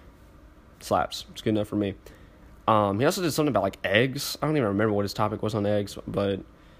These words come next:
I don't know. He was super specific about his steak, though. Like, I can't imagine ever cooking for that guy.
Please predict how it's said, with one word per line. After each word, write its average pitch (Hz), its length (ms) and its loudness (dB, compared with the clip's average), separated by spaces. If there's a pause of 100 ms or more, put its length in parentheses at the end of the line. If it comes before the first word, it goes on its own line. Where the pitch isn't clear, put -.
(520)
I 120 60 2
don't 123 120 6
know. 113 40 4
He 131 140 4
was 165 160 2
super 156 280 0
specific 117 440 -2
about 107 160 4
his 98 100 -4
steak, 110 340 0
though. 101 300 0
Like, 98 160 0
I 107 160 2
can't 113 240 -2
imagine 101 420 0
ever 92 180 -4
cooking 107 280 -2
for 95 60 -6
that 95 180 -2
guy. 98 240 0